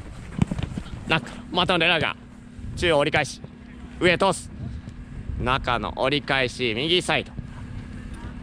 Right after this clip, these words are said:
中、ここがキーパー。さあ、勝ち。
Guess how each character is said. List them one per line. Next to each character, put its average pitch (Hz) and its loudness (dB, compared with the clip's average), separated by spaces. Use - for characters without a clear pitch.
中、 170 2
こ - -16
こ 147 2
が 160 4
キ 170 2
ー 165 2
パ 160 4
ー。 - -12
さ 165 6
あ、 139 4
勝 147 0
ち。 131 -2